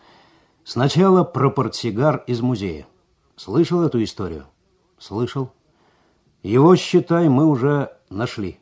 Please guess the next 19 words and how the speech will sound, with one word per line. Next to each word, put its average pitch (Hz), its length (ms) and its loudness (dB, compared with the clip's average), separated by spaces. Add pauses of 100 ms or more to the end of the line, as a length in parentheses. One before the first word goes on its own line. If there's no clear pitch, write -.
(800)
«На 95 180 -8
Люду 160 360 4
дело 104 460 -2
повесили?» 95 580 -6 (340)
враждебно 107 520 -4
спросил 107 400 -8
Васька. 107 340 -6 (560)
«Она 113 260 -2
созналась 120 840 -2 (580)
и 95 100 -10
даже 127 260 -2
сказала, 131 600 -2
зачем 110 440 -4
взяла». 95 480 -6 (840)
На 101 160 -8
Васькином 120 400 -6
лице 156 360 -6 (280)
отразилось 110 540 -6
замешательство. - 640 -6